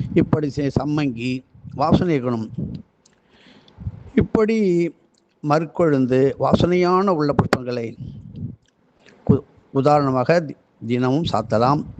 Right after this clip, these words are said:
சப்தமி திதியாகிய நாளை வெள்ளிக்கிழமை சாத்தி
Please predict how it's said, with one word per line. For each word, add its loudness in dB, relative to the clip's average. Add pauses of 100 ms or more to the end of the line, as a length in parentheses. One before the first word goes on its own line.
(380)
சப்தமி 2 (100)
திதியாகிய 2
நாளை 2
வெள்ளிக்கிழமை 2 (720)
சாத்தி 2